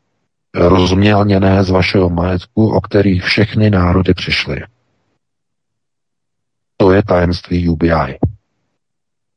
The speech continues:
Doufám, že už teď tomu rozumíte. Ekonomicky ta rovnice funguje naprosto dokonale. Ale aby U B I mohl být zavedený, nejprve musí národy přijít o všechny majetky. Nebo ne národy,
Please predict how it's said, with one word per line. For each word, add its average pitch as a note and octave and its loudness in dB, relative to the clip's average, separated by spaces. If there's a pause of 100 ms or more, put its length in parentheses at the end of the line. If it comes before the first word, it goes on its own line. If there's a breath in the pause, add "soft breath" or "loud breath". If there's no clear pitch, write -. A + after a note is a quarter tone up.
(360 loud breath)
Doufám, G2+ 0
že G#2 2
už G2 0
teď G2+ -4
tomu G2+ 0
rozumíte. F2 -2 (440)
Ekonomicky B2 0
ta - 0
rovnice G2+ 0
funguje G2+ 0
naprosto G2 -2
dokonale. E2 -2 (420 loud breath)
Ale C3+ 2
aby A#2 0
U C#3 0
B B2+ -4
I A#2+ 2
mohl F#2 0
být F2+ -4
zavedený, G#2 0
nejprve A2+ 0
musí G#2+ -2
národy G2+ 0
přijít B2 -6
o G2+ -6
všechny A2 -8
majetky. F2+ -8 (320 loud breath)
Nebo E2+ 0
ne E2+ 0
národy, D#2 0